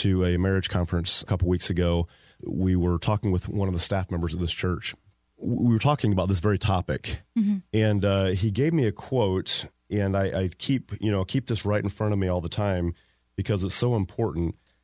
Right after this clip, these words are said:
Speaker 1: And, and he said, um, "We as a staff really look at,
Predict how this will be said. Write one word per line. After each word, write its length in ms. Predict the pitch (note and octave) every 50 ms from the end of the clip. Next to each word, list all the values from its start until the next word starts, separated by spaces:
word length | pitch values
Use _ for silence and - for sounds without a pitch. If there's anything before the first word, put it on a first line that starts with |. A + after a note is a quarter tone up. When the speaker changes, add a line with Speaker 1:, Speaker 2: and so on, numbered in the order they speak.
| _ _ -
Speaker 1:
And, 200 | A2 G#2+ G#2+ -
and 120 | A2+ G#2+ A2+
he 100 | C3 B2
said, 320 | - - B2 A#2 G#2+ -
um, 260 | G#2+ G#2+ G2+ G2+ - - - -
"We 480 | - A2 G#2+ G2+ A2 G#2+ B2+ C#3+ D#3 E3+
as 140 | E3 C3+ A2+
a 60 | G#2+
staff 560 | - - - - A2 G#2 G2+ G2 F#2+ F#2 - -
really 300 | G2 G#2 A2 A#2 A#2+ A#2
look 320 | G2 F#2 G2 F#2+ - -
at, 100 | G2 F#2